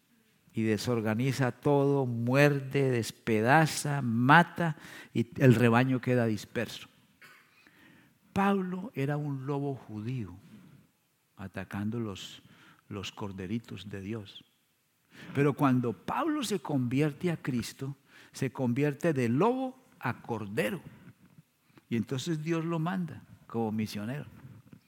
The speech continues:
Y donde quiera que el apóstol Pablo llegó, como cordero tuvo más éxito que como lobo.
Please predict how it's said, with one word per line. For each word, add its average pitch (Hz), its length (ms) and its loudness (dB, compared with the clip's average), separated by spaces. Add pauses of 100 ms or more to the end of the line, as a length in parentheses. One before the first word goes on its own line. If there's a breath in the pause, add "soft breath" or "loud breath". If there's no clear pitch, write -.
(440 loud breath)
Y 139 100 2
donde 160 300 6
quiera 226 260 2
que 196 80 0
el 180 60 4
apóstol 190 420 -2
Pablo 190 340 0
llegó, 175 640 0 (260)
como 165 440 8
cordero 175 560 8
tuvo 226 340 2
más 220 300 6
éxito 208 460 4
que 170 160 0
como 139 280 4
lobo. 170 320 2